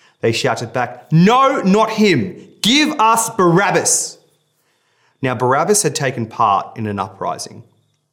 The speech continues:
Then Pilate took Jesus and had him flogged. The soldiers twisted together a crown of thorns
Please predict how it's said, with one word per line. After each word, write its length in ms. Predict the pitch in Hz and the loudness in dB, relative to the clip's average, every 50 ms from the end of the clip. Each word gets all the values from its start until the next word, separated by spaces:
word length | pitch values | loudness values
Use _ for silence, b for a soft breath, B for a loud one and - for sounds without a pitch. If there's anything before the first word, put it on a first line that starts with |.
| _ _ _ _ _ _ _ _ _ _ _ _ _ _ _ _ _ _ _ _ _ _ _ _ _ _ _ _ _ _ _ _ _ _ _ - | _ _ _ _ _ _ _ _ _ _ _ _ _ _ _ _ _ _ _ _ _ _ _ _ _ _ _ _ _ _ _ _ _ _ _ -8
Then 140 | 98 101 | -8 -6
Pilate 400 | 98 - 113 110 107 110 113 - | -4 -2 0 0 0 0 -2 -4
took 240 | - - 127 120 - | -6 -6 -8 -6 -6
Jesus 580 | - - 123 120 113 113 123 127 - - - - | -4 -2 -2 -2 -2 -2 -4 -4 -4 -4 -4 -6
and 140 | - 107 101 | -8 -8 -8
had 140 | - 101 | -6 -8
him 100 | 98 90 | -8 -8
flogged. 540 | 87 - - - 87 82 82 82 - - - - _ _ _ _ _ _ _ _ _ _ _ _ _ _ _ _ _ _ _ _ _ _ _ _ _ | -10 -14 -12 -8 -8 -8 -8 -10 -16 -20 -20 -20 _ _ _ _ _ _ _ _ _ _ _ _ _ _ _ _ _ _ _ _ _ _ _ _ _
The 60 | 113 | -4
soldiers 680 | - - - 127 120 123 131 120 - 101 87 160 - | -2 0 0 2 2 2 2 0 -2 -4 -4 -6 -6
twisted 440 | - - - 139 127 - - 143 135 | -8 -4 -4 -2 -2 -2 -4 -6 -6
together 560 | - 147 - 123 107 98 101 98 95 104 101 - - | -8 -4 -2 -2 0 0 0 -2 -2 -6 -10 -16 -20
a 60 | - | -20
crown 380 | - - - - 120 117 110 110 | -16 -16 -10 -6 -6 -4 -4 -4
of 80 | 98 | -6
thorns 760 | - - - - 110 101 98 90 82 82 69 - - - - | -10 -14 -12 -8 -6 -6 -6 -6 -8 -12 -12 -12 -12 -12 -14